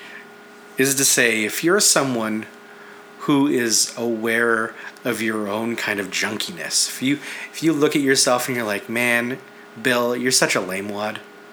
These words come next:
and you're embarrassed about it and you feel bad,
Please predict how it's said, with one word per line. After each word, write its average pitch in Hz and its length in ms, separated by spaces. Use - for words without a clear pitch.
and 117 160
you're 117 160
embarrassed 107 600
about 107 260
it 107 220
and 110 80
you 92 80
feel 104 220
bad, 98 500